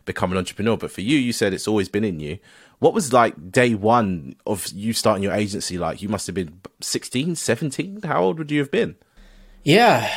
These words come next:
Speaker 2: um, I think it was, like, twenty-three.
Speaker 1: Oh, okay.
Speaker 2: And, yeah, and, uh, 'cause I, I studied several different subjects. I didn't go straight into business, like, on a linear path. I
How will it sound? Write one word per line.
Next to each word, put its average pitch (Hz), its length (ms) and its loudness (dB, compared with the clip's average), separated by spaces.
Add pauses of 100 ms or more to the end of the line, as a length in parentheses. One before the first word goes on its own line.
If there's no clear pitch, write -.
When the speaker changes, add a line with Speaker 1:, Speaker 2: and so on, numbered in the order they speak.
(160)
Speaker 2:
um, 151 460 6 (520)
I 208 120 0
think 220 120 4
it 262 40 -2
was, 233 100 0
like, 185 100 4
twenty-three. 151 640 2 (300)
Speaker 1:
Oh, 123 180 8
okay. 131 140 6
Speaker 2:
And, 127 560 2
yeah, 135 480 6 (100)
and, 131 400 2
uh, 131 500 6
'cause 170 140 0
I, 190 220 6
I 233 140 0
studied 139 380 4
several 120 280 4
different 104 260 0
subjects. 110 340 2
I 127 60 4
didn't 120 340 2
go 117 220 4
straight 110 420 2
into 107 280 -2
business, 101 480 0
like, 104 160 0
on 104 80 2
a 104 100 0
linear 104 320 2
path. 98 460 0
I 104 160 -2